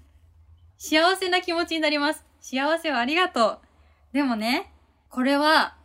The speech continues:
あなたが悪いんです。なんでかわかりますか？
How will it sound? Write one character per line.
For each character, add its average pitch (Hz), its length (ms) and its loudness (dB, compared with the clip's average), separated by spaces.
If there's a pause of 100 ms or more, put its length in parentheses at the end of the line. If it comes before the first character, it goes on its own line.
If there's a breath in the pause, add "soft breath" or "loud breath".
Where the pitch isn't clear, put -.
(300)
あ 240 120 0
な 349 140 8
た 415 140 8
が 349 100 8
悪 262 200 6
い 277 80 6
ん - 20 4
で 220 140 0
す。 - 140 -14 (720)
な 247 120 2
ん 285 40 6
で 285 100 2
か 220 80 2
わ 220 60 0
か 269 100 0
り 285 80 4
ま 302 140 2
す - 80 -8
か？ 214 300 -2